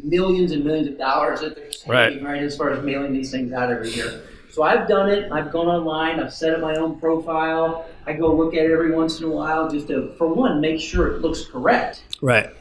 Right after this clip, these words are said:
Speaker 1: It, there
Speaker 2: Never
Speaker 1: could
Speaker 2: know.
Speaker 1: be a mistake, but you can go to, you know, S S A dot gov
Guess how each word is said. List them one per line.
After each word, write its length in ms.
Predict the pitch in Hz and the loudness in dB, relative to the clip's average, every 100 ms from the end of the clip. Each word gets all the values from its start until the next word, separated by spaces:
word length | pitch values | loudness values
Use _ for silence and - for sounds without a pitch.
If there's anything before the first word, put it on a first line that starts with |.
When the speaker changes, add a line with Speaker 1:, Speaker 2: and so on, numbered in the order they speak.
| - - - - - - - | -20 -20 -16 -14 -14 -16 -6
Speaker 1:
It, 320 | 123 - - | -6 -6 -10
there 120 | 123 | -6
Speaker 2:
Never 200 | 123 113 | -2 0
Speaker 1:
could 60 | 120 | 6
Speaker 2:
know. 160 | 156 151 | 6 6
Speaker 1:
be 100 | 170 | 2
a 60 | |
mistake, 400 | 165 - 220 214 | -10 -4 -2 -2
but 160 | 220 - | -2 -4
you 140 | 175 | -4
can 220 | 175 147 131 | -2 -4 -2
go 400 | 190 185 165 - | 0 2 2 0
to, 100 | 160 | -4
you 180 | 147 143 | -4 -2
know, 220 | 131 127 175 | -4 -4 -4
S 220 | 180 175 | -2 2
S 200 | 170 175 | 0 2
A 220 | 160 160 | 0 2
dot 280 | 160 160 160 | 0 -2 -2
gov 500 | 160 156 156 156 | 0 0 0 -4